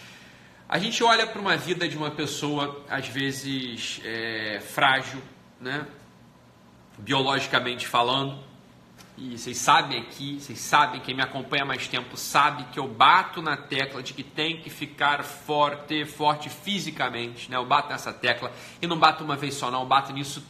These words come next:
todo santo dia praticamente. Ó, tem que ficar forte fisicamente, eu não quero ninguém fraquinho, eu não quero pessoal lento, eu quero pessoal, né, com uma certa, é, uma ce-, um certo vigor físico. Agora eu queria que vocês se entendessem dentro do que que isso tá inscrito, né? O vigor físico, só pelo vigor físico, não importa nada, na verdade, né?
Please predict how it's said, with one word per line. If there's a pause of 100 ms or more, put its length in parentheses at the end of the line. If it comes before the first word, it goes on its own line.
(140)
todo
santo
dia
praticamente.
Ó,
tem
que
ficar
forte
fisicamente,
eu
não
quero
ninguém
fraquinho, (340)
eu
não
quero
pessoal
lento,
eu
quero
pessoal,
né,
com
uma
certa, (300)
é,
uma
ce-,
um
certo
vigor
físico.
Agora
eu
queria
que
vocês
se
entendessem
dentro
do
que
que
isso
tá
inscrito,
né?
O
vigor
físico,
só
pelo
vigor
físico,
não
importa
nada,
na
verdade,
né?